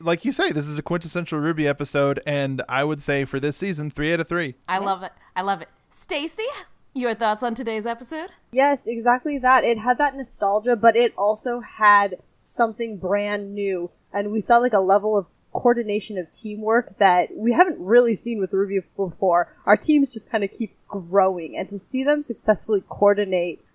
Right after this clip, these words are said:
Speaker 4: all of these characters and all of their individual quirks and attacks and abilities, and to see it all come together into something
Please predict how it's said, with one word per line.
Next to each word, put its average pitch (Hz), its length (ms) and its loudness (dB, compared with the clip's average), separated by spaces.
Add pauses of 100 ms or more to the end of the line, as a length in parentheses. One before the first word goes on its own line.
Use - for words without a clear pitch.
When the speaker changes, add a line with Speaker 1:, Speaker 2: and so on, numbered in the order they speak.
(320)
Speaker 4:
all 247 260 8
of 247 80 -2
these 233 200 -2
characters 208 580 0
and 185 160 -10
all 247 300 6
of 220 120 0
their 214 160 0
individual 202 1040 0 (240)
quirks - 400 4
and 202 120 -4
attacks 233 560 4
and 196 80 -8
abilities, 220 720 0 (180)
and 196 120 -6
to 202 80 -6
see 262 180 -6
it 269 40 0
all 233 120 4
come 226 180 -4
together 190 380 0
into 185 180 -6
something 196 680 -6